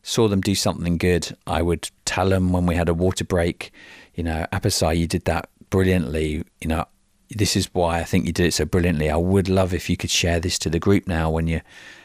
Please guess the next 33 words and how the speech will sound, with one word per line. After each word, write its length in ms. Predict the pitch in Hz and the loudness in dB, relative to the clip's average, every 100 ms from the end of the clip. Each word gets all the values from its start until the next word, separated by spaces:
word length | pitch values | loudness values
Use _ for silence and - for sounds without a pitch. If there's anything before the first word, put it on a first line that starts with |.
| _ | _
having 300 | 90 87 85 | -4 -2 -2
your 120 | 85 82 | -2 2
water 320 | 98 - 92 | 2 2 0
break," 340 | 78 78 - | 0 -2 -4
and 140 | 82 82 | -4 -4
that 160 | - | -4
would 120 | 98 | -4
give 180 | - 98 | -2 2
an 120 | 90 | 2
encouragement 640 | 87 90 90 87 - 85 - | 2 2 2 0 2 0 0
to 100 | - | -4
speak 380 | - 82 - | -2 -2 0
up, 180 | 80 - | -4 -2
and 100 | 87 | -2
then 160 | 78 80 | -2 -2
he'd 200 | 82 - | -4 -6
say 280 | - 110 92 | -4 0 0
that, 120 | 71 | 0
and 100 | 80 | 0
then 80 | 80 | -2
publicly 480 | - 104 78 78 | -2 0 0 2
you 220 | 87 85 87 | 2 2 2
would 180 | 85 | 0
praise 400 | - - 87 82 | -2 -2 0 0
him. 220 | - 78 - - - - - | -4 -10 -14 -20 -20 -20 -6
That 140 | 95 90 | -2 0
would 100 | 90 | 0
encourage 400 | 90 90 87 - | 0 0 0 2
more 180 | 87 82 | 2 2
people 460 | - 82 80 71 - | 0 -2 -2 -6 -6
to 120 | - | -4
see 260 | - 82 | 0 0
that, 240 | 78 80 | 2 0